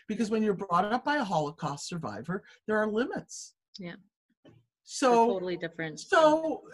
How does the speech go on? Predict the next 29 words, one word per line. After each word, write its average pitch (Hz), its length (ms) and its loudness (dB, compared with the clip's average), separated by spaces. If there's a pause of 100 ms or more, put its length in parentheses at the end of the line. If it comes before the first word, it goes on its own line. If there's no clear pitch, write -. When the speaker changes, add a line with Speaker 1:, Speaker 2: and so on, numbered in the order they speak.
Speaker 1:
I 302 100 4
don't 427 300 4
think 311 180 4
it's 254 140 -2
a 233 100 0
Jewish 196 460 0
problem 160 640 0
in, 165 360 2
in 175 100 0
necessarily. 160 640 0
However, 165 800 -4 (800)
it 233 100 0
is 339 180 -4
a 403 80 2
Jewish 214 360 -4
solution. 127 800 -8 (760)
Speaker 2:
I 170 60 -8
like 170 180 -4
Speaker 1:
Now, 170 120 4
Speaker 2:
that. - 180 -8
Speaker 1:
Freud, 254 440 4
let's 202 260 4
say, 196 160 2
was 170 180 0
our 147 140 0
first, - 520 -4 (520)
first 294 300 0
Jewish 202 260 2
solution, 190 720 0